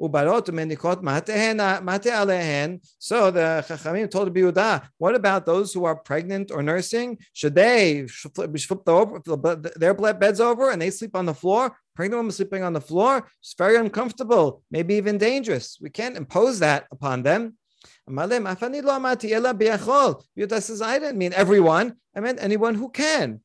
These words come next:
If you can sleep on the floor, then do it. If you can't for whatever reason, then you don't have to." Tanya, Namehachi,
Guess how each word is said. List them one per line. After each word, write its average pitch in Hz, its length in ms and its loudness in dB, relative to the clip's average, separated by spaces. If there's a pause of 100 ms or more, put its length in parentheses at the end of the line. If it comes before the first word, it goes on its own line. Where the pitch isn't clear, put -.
(120)
If - 120 -20
you 160 80 -10
can 165 300 -6
sleep 196 240 -8
on 185 100 -4
the 190 80 -6
floor, 202 440 -2 (220)
then 180 280 -4
do 277 140 -4
it. 190 100 2
If - 180 -10
you - 140 -18 (100)
can't 170 260 -6
for 185 120 -6
whatever 175 320 2
reason, 147 480 0 (220)
then - 160 -6
you 247 80 2
don't 220 180 2
have 180 280 -2
to." 151 220 -6 (600)
Tanya, 196 340 0
Namehachi, 180 840 -4